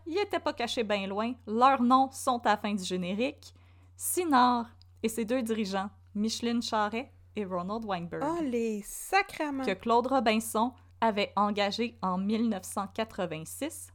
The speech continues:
Speaker 1: pour faire la promotion de son projet aux États-Unis, entre autres auprès des studios
Speaker 2: Ben voyons
Speaker 1: Walt
Speaker 2: donc.
Speaker 1: Disney.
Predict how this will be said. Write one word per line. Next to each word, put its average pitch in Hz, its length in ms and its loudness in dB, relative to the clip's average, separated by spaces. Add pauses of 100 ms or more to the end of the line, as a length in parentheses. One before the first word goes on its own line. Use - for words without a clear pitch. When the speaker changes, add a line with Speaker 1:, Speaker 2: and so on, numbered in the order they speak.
Speaker 1:
pour 208 140 -8
faire 285 260 4
la 262 100 2
promotion 269 640 0
de 247 80 -2
son 185 240 -6
projet 226 500 -2
aux 196 140 -6
États-Unis, 202 800 -4 (240)
entre 339 320 2
autres 302 480 0
auprès 196 500 -4 (140)
des 185 80 -6
studios 185 320 -4
Speaker 2:
Ben 214 140 4
voyons 220 320 2
Speaker 1:
Walt - 20 -4
Speaker 2:
donc. 196 260 2
Speaker 1:
Disney. 185 280 -8